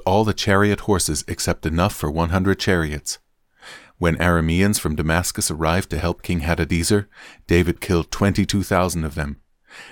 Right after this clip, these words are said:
Then he placed several army garrisons in Damascus, the Aramean capital, and the Arameans became David's subjects and paid him tribute money. So the Lord made David victorious wherever he went.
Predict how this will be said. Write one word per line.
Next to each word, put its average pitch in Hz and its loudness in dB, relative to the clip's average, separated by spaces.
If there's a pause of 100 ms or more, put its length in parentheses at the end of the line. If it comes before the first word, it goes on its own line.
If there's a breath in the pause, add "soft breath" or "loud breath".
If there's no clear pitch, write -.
(140 loud breath)
Then 85 4
he 90 0
placed 82 0
several 101 2
army 95 4
garrisons 85 2
in 78 0
Damascus, 82 0 (260 loud breath)
the - -8
Aramean 85 0
capital, 87 -2 (360 loud breath)
and 90 -4
the 78 0
Arameans 82 0
became 78 -4
David's 85 0
subjects 90 -2
and 87 -8
paid 85 0
him 87 0
tribute 87 0
money. 76 -4 (680 loud breath)
So - 0
the 73 0
Lord 82 2
made 80 -4
David 87 0
victorious 98 0
wherever 87 -2
he 98 2
went. 87 -2